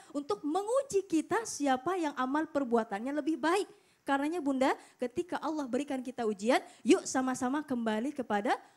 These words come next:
Allah. Kita kembali kepada Allah. Manusia emang fitrahnya lupa,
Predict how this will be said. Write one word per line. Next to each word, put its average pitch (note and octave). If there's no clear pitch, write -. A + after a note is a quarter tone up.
Allah. G4+
Kita E4+
kembali F4
kepada D#4+
Allah. F4
Manusia C#4+
emang D4
fitrahnya C#4
lupa, E4